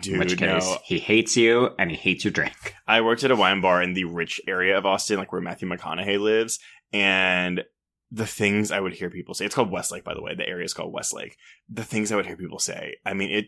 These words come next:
Speaker 1: it would, it's enough to make you wanna kill yourself. It's ter-, they're so awful.
Speaker 2: Well, especially in any kind of service industry, and then you add wealth onto that, not a good combination.
Speaker 1: I shit you not. There was a,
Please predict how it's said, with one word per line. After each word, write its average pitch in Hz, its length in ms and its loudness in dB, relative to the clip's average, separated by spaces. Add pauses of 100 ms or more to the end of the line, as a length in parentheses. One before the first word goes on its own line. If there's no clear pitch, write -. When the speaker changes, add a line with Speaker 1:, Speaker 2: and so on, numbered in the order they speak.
Speaker 1:
it 117 100 0
would, 113 220 -2
it's - 180 -2
enough 107 260 0
to 104 100 -4
make 90 180 -6
you 90 80 -8
wanna 85 160 -12
kill - 160 -12
yourself. - 400 -12
It's - 160 -10
ter-, 95 420 -6
they're 98 300 -4
so 92 240 -2
awful. 82 420 -8
Speaker 2:
Well, 110 60 -2
especially 139 580 2
in 107 120 2
any 101 220 4
kind 95 200 0
of 90 60 0
service 92 420 2
industry, 104 640 2
and 87 180 2
then 87 200 4
you 98 120 4
add 98 300 4
wealth 101 400 2 (100)
onto 104 260 0
that, 113 240 0 (220)
not 87 200 2
a 160 40 -4
good - 160 -2
combination. - 500 -4
Speaker 1:
I 139 120 6
shit - 560 -2
you 120 140 4
not. 90 400 4 (100)
There 101 180 4
was 101 200 4
a, 92 240 4